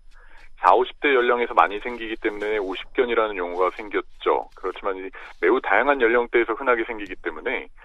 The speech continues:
사십 대 초반에 오십견이나 오십구로 증상이 생겼다고 너무 우울해하지 않으셔도 됩니다.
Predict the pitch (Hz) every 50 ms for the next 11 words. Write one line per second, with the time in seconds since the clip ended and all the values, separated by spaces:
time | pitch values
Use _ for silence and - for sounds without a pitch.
0 | - - - - - - 98 101 - - - 131 - - - - - 151 143 120
1 | 101 104 117 120 - - - 135 123 123 117 117 117 117 110 101 95 95 95 -
2 | - - 123 120 117 110 107 110 101 92 110 107 101 - 120 113 113 - - 95
3 | 85 85 - 80 82 87 87 85 78 78 85 92 101 104 - 98 90 87 - 76
4 | 78 82 80 - 95 87 - - 82 82 - 67 65